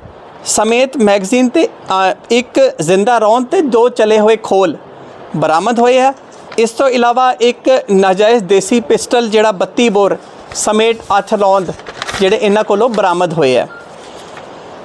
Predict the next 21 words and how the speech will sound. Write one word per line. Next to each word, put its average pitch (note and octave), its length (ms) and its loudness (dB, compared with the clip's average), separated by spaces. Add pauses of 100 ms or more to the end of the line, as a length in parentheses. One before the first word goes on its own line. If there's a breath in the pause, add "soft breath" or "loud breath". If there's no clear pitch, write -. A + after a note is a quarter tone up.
ਦੌਰਾਨੇ A3 400 2
ਤਫਤੀਸ਼ C4+ 640 0
ਇਹਨਾਂ A#3 200 2
ਤੋਂ B3 100 0
ਮੁੱਢਲੀ A3+ 300 0
ਪੁੱਛਗਿੱਛ A#3+ 460 0
ਤੇ B3+ 180 0
ਕੁਛ B3 280 0
ਜਿਹੜੀ B3 220 2
ਵਾਰਦਾਤਾਂ, G3 720 0 (760)
ਅ, - 20 0
ਤਰਨਤਾਰਨ B3 640 0
ਦੇ B3 60 0
ਵਿੱਚ A#3+ 200 0
ਇਹਨਾਂ A3 240 2
ਨੇ A#3 80 2
ਕੀਤੀਆਂ, A3 440 0
ਉਹ G#3 260 0
ਵੀ C#4+ 140 2
ਟਰੇਸ A#3+ 360 0
ਹੋਈਆਂ। A#3 280 2